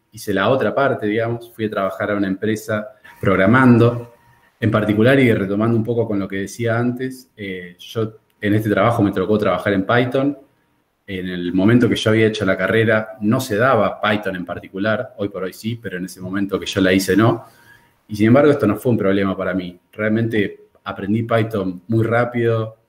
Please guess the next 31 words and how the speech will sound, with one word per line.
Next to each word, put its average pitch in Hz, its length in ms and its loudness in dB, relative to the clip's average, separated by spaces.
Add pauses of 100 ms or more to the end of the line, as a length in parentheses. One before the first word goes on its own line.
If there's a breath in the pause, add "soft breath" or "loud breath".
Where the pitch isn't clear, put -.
(420)
es - 220 -14
un 110 80 0
lenguaje 110 340 -2
de 98 40 -2
programación 107 800 -6 (480)
y - 80 -16
yo - 160 -6
lo 104 120 0
que 98 60 -2
había 104 180 2
aprendido 107 640 -2
era 101 200 -6
eso, 90 280 -10
eran 104 220 -4
las 95 180 -10
bases 120 340 -4
de 92 100 -12
los 90 140 -14
lenguajes 95 380 -10
de 92 40 -10
programación. 90 500 -16
Yo - 140 -16
sabía 113 400 4
programar, 95 640 2
no 107 80 4
sabía 110 300 4
el 117 80 6
lenguaje, 117 420 2
pero 90 180 -8
sabía 107 380 -2
programar. 90 520 -6